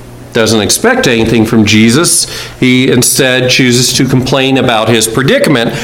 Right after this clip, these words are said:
which I'm sure, you know, I'm sure it was a frustrating predicament to be in,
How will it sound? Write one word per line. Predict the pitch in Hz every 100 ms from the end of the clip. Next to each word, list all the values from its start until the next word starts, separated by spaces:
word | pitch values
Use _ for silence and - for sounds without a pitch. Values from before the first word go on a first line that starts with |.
| 226
which | 381 381
I'm | 277
sure, | - - 294 370 339 180 131 143 - -
you | 240 208
know, | 165 - - - - - - - - -
I'm | 214 220
sure | - 285 285
it | 147
was | 143 151
a | 151
frustrating | 143 180 175 - 151 151 196 151 120
predicament | 120 131 139 196 160 123 120
to |
be | 101 185 233
in, | 117 120 208